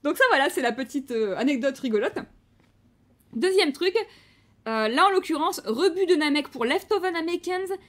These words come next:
je pense, enfin, pour moi, c'est clairement pas Leftovers dans le sens de rebut.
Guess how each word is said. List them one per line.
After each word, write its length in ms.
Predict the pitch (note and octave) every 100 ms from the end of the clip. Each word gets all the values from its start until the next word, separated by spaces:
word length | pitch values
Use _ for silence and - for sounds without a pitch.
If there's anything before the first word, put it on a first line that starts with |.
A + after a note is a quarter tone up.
| _ _ _
je 140 | - -
pense, 260 | G#4 G#4 - - - -
enfin, 140 | - G3
pour 140 | C#4+
moi, 180 | D4+ F#4
c'est 120 | F#4
clairement 320 | B3 F4 F4
pas 220 | F4 F4 D#4+
Leftovers 840 | C#4 C#4+ - F4+ D4 - D#4 D#4+
dans 120 | C4
le 60 | C4
sens 220 | D#4 D4
de 80 | B3+
rebut. 440 | B3 B3 C#4 F#4